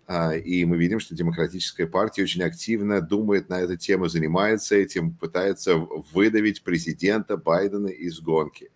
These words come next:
Но, э, если он останется, то, я думаю, в конце концов, американцы проголосуют даже за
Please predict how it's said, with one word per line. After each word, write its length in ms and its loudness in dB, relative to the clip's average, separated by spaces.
Но, 440 4
э, 400 2
если 380 0
он 200 6
останется, 720 0
то, 180 0
я 160 2
думаю, 220 -2
в 40 -8
конце 300 -2
концов, 420 -2
американцы 640 0
проголосуют 720 0
даже 340 0
за 440 0